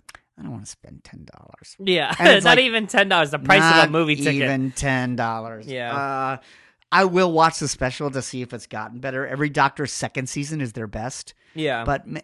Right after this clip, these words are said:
Speaker 1: like, after that season, I was just kinda tired, tired of Doctor Who. And it's, like, tardis happened again, and we've had several episodes live from tardis doing panels, and I didn't even, like,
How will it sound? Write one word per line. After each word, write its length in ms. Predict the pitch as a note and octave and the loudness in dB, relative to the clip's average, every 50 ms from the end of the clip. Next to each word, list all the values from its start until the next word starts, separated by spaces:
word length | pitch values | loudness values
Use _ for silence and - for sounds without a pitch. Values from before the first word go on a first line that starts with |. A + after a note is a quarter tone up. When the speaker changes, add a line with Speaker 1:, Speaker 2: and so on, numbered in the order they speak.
| _ - | _ -10
Speaker 1:
like, 400 | C#3 C#3 C#3 C3 - - - _ _ _ _ _ _ _ _ _ _ _ _ _ _ _ _ _ _ _ _ _ - | -6 -4 -4 -6 -6 -10 -20 _ _ _ _ _ _ _ _ _ _ _ _ _ _ _ _ _ _ _ _ _ -10
after 240 | D#3+ E3 F3 - A3 | -8 -8 -6 -4 -4
that 160 | G#3+ G3+ - | -4 -2 -4
season, 320 | - D#3+ F3 A3 B3 A3 D#3+ | -4 -6 -6 -4 -4 -4 -4
I 60 | C3+ | -4
was 80 | B2+ | -4
just 200 | - D3+ C#3 - | -6 -8 -12 -12
kinda 180 | - D#3+ D#3 D#3+ | -10 -10 -10 -8
tired, 540 | - - - - A2+ B2 C#3 D3+ D3+ D3 - _ _ _ _ _ | -10 -12 -12 -8 -8 -6 -6 -6 -8 -10 -14 _ _ _ _ _
tired 400 | - - - B2 C3 E3 F#3+ F#3 | -18 -10 -6 -4 -4 -4 -4 -6
of 100 | F#3 D#3+ | -8 -8
Doctor 380 | - D#3 D#3 E3 _ - E3+ D3 | -10 -12 -12 -12 _ -14 -12 -12
Who. 280 | C3 D3+ F3 G#3 - - _ _ _ _ _ _ _ _ _ _ _ _ _ _ | -10 -10 -12 -14 -16 -18 _ _ _ _ _ _ _ _ _ _ _ _ _ _
And 140 | - C#3+ D3+ | -4 -2 -2
it's, 220 | D3+ C3 - - - - - - | -2 -2 -4 -8 -14 -14 -10 -6
like, 200 | C#3 C3+ C3 - | -4 -4 -4 -4
tardis 420 | - - B2 B2+ D3 E3 F3 - | -4 -4 -2 -2 0 -2 -2 -2
happened 320 | E3 D#3 D#3+ - F3+ F3 F3+ | -2 -2 -2 -2 -4 -6 -6
again, 380 | E3 F3 E3+ F3 F3 F3 D3+ | -6 -4 -4 -2 -2 -4 -4
and 160 | - C#3 C#3 | -4 -6 -4
we've 140 | C#3 D#3 D3+ E3+ | -4 -4 -4 -2
had 260 | D#3 D3 C3 A#2+ - | -2 -2 -2 -2 -6
several 800 | - - - - C#3 C#3+ E3 G3+ G#3+ E3+ D3 C#3+ C#3+ C3+ B2 | -8 -8 -8 -6 -2 0 2 2 0 0 -2 0 0 0 0
episodes 600 | B2 A#2+ - C3+ - - C3+ A#2+ A#2 A2+ - - - - _ _ - | -2 -4 -4 -8 -8 -6 -6 -6 -6 -6 -10 -18 -20 -20 _ _ -10
live 400 | B2+ B2 A2 A#2 B2+ C#3 C3+ - | -6 -4 -2 0 0 0 -2 -4
from 180 | - C#3 C3 | -6 -8 -8
tardis 580 | - - G#2 A#2 B2 C3 D3 D#3+ D3+ - - - _ _ _ _ _ _ - | -6 -6 -4 -2 -2 -2 -2 -4 -6 -6 -8 -10 _ _ _ _ _ _ -10
doing 200 | - C#3 C3+ B2 | -8 -6 -6 -6
panels, 460 | - B2 A#2+ B2 C3 C#3+ D#3 D#3+ C#3+ | -6 -6 -6 -6 -4 -6 -6 -8 -8
and 120 | C#3+ A#2 A#2+ | -8 -8 -8
I 80 | D3 | -8
didn't 180 | G3+ A3+ C3+ A2 | -8 -8 -10 -10
even, 300 | G#2+ G#2 G#2 G#2+ G#2+ G#2+ | -10 -10 -12 -12 -12 -12
like, 340 | G#2+ G#2+ G#2 G#2+ _ _ | -14 -14 -16 -18 _ _